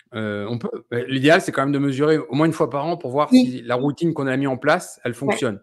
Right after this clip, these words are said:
Speaker 2: c'était bon.
Speaker 1: Après, il n'y a pas besoin
Speaker 2: Ouais.
Speaker 1: de faire tout le temps, mais
Speaker 2: Comme j'ai
Speaker 1: si
Speaker 2: pris, j'ai fait beaucoup de prises de sang avec mes problèmes de santé, du coup, j'avais, euh, j'avais aussi ça et, et j'étais dans les clous.
Speaker 1: Ouais.
Speaker 2: J'étais pas en carence comme la plupart des gens, euh, c'était bon.
Speaker 1: Mais le, le niveau de vitamine D, attention, la carence, euh, ils vont, ils vont commencer à signaler à vingt.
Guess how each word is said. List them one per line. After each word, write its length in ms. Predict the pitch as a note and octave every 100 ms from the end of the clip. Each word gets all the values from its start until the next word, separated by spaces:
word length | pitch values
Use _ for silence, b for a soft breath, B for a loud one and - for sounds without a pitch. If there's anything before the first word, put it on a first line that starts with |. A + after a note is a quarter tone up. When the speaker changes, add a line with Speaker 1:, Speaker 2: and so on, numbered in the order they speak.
| _
Speaker 2:
c'était 240 | - -
bon. 80 | G#3+
Speaker 1:
Après, 100 | G#3+
il 100 | D3+
n'y 0 |
a 20 |
pas 80 | B2
besoin 140 | A#2+ C3
Speaker 2:
Ouais. 40 |
Speaker 1:
de 60 | B2+
faire 140 | B2+
tout 80 | D#3+
le 80 | E3
temps, 160 | G3
mais 260 | D3 G#2+ G2+ _ _ _ _ _
Speaker 2:
Comme 120 | - B3
j'ai 120 | C4+
Speaker 1:
si 40 |
Speaker 2:
pris, 160 | A#3+ C4+
j'ai 340 | B3 B3 -
fait 60 | B3+
beaucoup 180 | C4+ C#4
de 40 |
prises 180 | - C4
de 100 | A#3+
sang 240 | B3+ C4+
avec 220 | B3 G#3 G3+
mes 100 | G#3
problèmes 280 | G#3 G#3+
de 60 | G#3
santé, 380 | G3+ A3 G#3+ C#4
du 140 | A#3+
coup, 260 | A#3 C4+ C4+
j'avais, 360 | B3+ G3+ G#3+
euh, 80 | G3+ F#3
j'avais 240 | F3+ G3+ G#3+
aussi 280 | A3 G#3+ A3+
ça 300 | - B3+ A#3+
et, 280 | G3 G3+ F3+
et 80 |
j'étais 220 | G3 G3+ G#3
dans 100 | G#3
les 120 | G#3+
clous. 180 | - A#3
Speaker 1:
Ouais. 40 | - _ _ _ _ _ _
Speaker 2:
J'étais 300 | G3 F3 G3+
pas 180 | A3 A3
en 80 |
carence 360 | A#3 G#3+ A3+ B3+
comme 180 | A#3 G3+
la 120 | F#3+
plupart 300 | F#3+ G3 G3+
des 120 | F#3+
gens, 280 | F#3 G#3 G#3+
euh, 40 | F3+ E3+ _
c'était 300 | _ - F#3+
bon. 120 | G3 F3+
Speaker 1:
Mais 260 | C3 C#3+ -
le, 100 | D3+
le 80 | D#3+
niveau 160 | F3+ F#3
de 80 |
vitamine 320 | D#3 D#3 D3+ E3+
D, 80 |
attention, 340 | G3+ E3 D3+ F#3
la 80 | B2
carence, 360 | C#3+ F3+ F#3+
euh, 180 | C3 A#2
ils 140 | C3
vont, 100 | B2
ils 100 | D3
vont 100 | C3
commencer 300 | C#3 D3+ D3
à 40 | D3
signaler 300 | B2+ D3 E3
à 100 | B2+
vingt. 280 | C3 B2